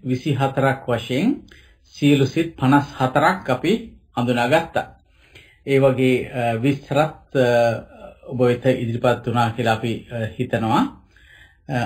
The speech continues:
අද අපිට තියෙන්නේ ඒ සිත් අසූ, ඒ, ඒ සිත් පනස් හතරෙන් මේ පුද්ගලයන්ට, <clears throat> කොයි කොයි පුද්ගලයන්ට කොයි කොයි විදිහේ සිද්ද ඇති වෙන්නේ කියන, අ,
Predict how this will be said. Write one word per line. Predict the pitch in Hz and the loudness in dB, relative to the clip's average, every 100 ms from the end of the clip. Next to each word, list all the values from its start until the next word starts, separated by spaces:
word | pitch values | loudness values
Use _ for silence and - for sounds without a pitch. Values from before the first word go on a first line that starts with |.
| - | 0
අද | 131 165 | 2 6
අපිට | 196 180 180 175 - | 6 4 2 -2 -2
තියෙන්නේ | 151 147 143 135 202 202 | 2 2 4 2 0 0
ඒ | 139 156 151 | 2 2 0
සිත් | 156 147 - - | -2 -4 -4 -4
අසූ, | - - - 165 165 160 127 | -4 -4 -4 2 2 2 2
ඒ, | 131 131 | 2 4
ඒ | 143 | 2
සිත් | 143 147 - | 4 0 0
පනස් | 135 139 156 - | 2 2 2 -2
හතරෙන් | - 143 143 117 107 202 - - _ _ _ - - - _ - | 0 0 2 0 0 0 -2 -8 _ _ _ -20 -20 -20 _ 0
මේ | 156 | 2
පුද්ගලයන්ට, | 156 151 143 147 196 196 202 190 196 190 202 196 - - - | 2 4 2 4 6 6 6 6 4 2 2 -2 -2 -6 2
<clears throat> | 220 156 - | 6 6 2
කොයි | 151 160 | -2 -2
කොයි | - 175 | -2 -2
පුද්ගලයන්ට | 170 156 147 156 170 175 | -2 -6 -4 -4 -4 -4
කොයි | 190 147 160 | 0 0 2
කොයි | 190 196 | 4 6
විදිහේ | 185 175 175 160 | 4 2 0 0
සිද්ද | 156 143 147 | -2 -2 0
ඇති | 147 147 | 0 0
වෙන්නේ | 143 139 139 131 | 0 0 0 -2
කියන, | 131 135 | 0 0
අ, | 156 | 2